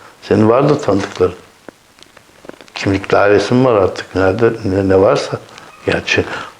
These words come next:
orada generaller, albaylar yok, tanımayabilirsin. Evet. Ve o gazetedeki, eski gazetelerdeki ihbar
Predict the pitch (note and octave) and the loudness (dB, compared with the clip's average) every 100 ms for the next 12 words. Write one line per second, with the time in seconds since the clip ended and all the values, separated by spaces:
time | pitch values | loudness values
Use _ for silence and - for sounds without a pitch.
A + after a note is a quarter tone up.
0 | _ - G#2 G2 F#2+ G2+ G2 G2 G2 G2 | _ 2 4 4 2 2 2 4 4 2
1 | G2 G2 G2+ G2+ G2+ G2+ A2 A2 - F#2 | 2 2 2 2 4 4 4 2 -2 -2
2 | G2 F#2+ G2+ A2 A2 - - - - - | 0 0 0 -2 -2 -6 -12 -20 -20 -20
3 | - - - _ _ _ _ _ - - | -20 -20 -20 _ _ _ _ _ -20 -20
4 | - - - - - _ _ _ _ _ | -20 -20 -20 -20 -20 _ _ _ _ _
5 | _ _ _ - - A2+ A2+ - - - | _ _ _ -8 0 0 -2 -12 -20 -20
6 | - - - - - - _ A2+ - C3 | -20 -16 -16 -16 -18 -20 _ 2 4 4
7 | C3 C3 - B2 C3 - C3+ D3 D3 - | 2 2 2 2 2 2 0 0 -2 -12
8 | - - - - _ - - - A#2+ A2+ | -20 -20 -20 -20 _ -4 -2 0 2 2
9 | G2+ - G2+ G2+ G2+ G2 - G#2+ A2+ A2+ | 2 2 4 4 4 0 0 0 0 -6
10 | - - - - - - - - - C3+ | -20 -20 -20 -20 -20 -18 -10 -10 -2 0
11 | C#3+ | 0